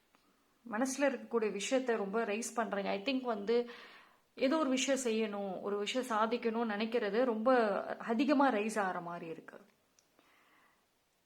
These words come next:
So, வரக்கூடிய நாட்கள்ல very ஸ்ட்ராங்கான ஒரு ஐடியாஸ் எதிர்பார்க்கலாம். ஸ்ட்ராங்கான சப்போர்ட் and comeback very ஸ்ட்ராங்கா இருக்கு.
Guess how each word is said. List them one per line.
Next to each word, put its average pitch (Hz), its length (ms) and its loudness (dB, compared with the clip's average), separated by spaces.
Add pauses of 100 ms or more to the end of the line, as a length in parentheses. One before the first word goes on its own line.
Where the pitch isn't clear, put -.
(100)
So, - 180 -4
வரக்கூடிய 294 440 6
நாட்கள்ல 262 560 6
very 233 260 4
ஸ்ட்ராங்கான 233 760 2
ஒரு 214 160 0
ஐடியாஸ் 233 480 4
எதிர்பார்க்கலாம். 208 680 0 (100)
ஸ்ட்ராங்கான 220 560 0
சப்போர்ட் 220 380 -4
and 185 300 -6
comeback 202 580 -2
very 220 280 0
ஸ்ட்ராங்கா 214 340 0
இருக்கு. 247 480 -4